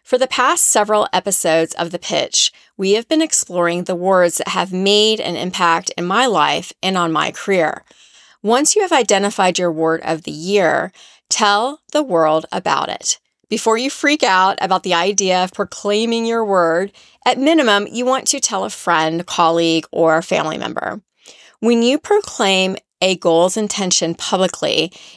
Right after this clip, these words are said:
it is more likely to come to fruition than if you keep it a secret.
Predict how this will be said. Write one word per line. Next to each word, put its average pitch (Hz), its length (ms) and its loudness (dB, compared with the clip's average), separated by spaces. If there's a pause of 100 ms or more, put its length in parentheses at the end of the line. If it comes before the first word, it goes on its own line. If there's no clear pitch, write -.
(100)
it 208 80 0
is 214 120 2
more 240 240 2
likely 175 520 0
to 214 200 -2
come 175 360 -2
to - 160 -2
fruition 196 760 -2 (280)
than 202 220 0
if - 180 -6
you 185 60 -8
keep - 260 -10
it 160 80 -6
a 170 60 -4
secret. - 480 -4